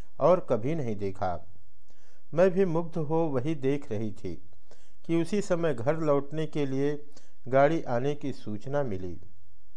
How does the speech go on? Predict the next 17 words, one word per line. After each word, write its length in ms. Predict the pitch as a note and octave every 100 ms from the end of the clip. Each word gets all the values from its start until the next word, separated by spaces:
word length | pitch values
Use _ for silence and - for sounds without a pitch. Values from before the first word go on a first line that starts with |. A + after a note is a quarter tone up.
| - - - - -
माँ 200 | C#3+ F3 E3+
तब 180 | F3 D3
उठकर 340 | D#3+ - E3
हाथ 260 | C#3+ C3+ C#3+ C#3+
में 180 | D3 A2+
प्रसाद 420 | A#2 B2 C3+ C#3
ले, 300 | C#3 C#3+ D3 - - - - - -
"खाओ, 340 | - C3+ E3 D#3
खाओ," 400 | - A2+ G2+ G2 - - - -
कहकर 300 | D#3+ E3+ F3
प्रसाद 520 | E3+ B2 C#3 C#3+ C#3+
मेरे 240 | C3 A#2
मुंह 260 | A2 C3+ E3
के 180 | E3 C3+
पास 380 | - A#2+ B2+ -
ले 200 | G#2 A#2+
गई। 280 | A2+ F2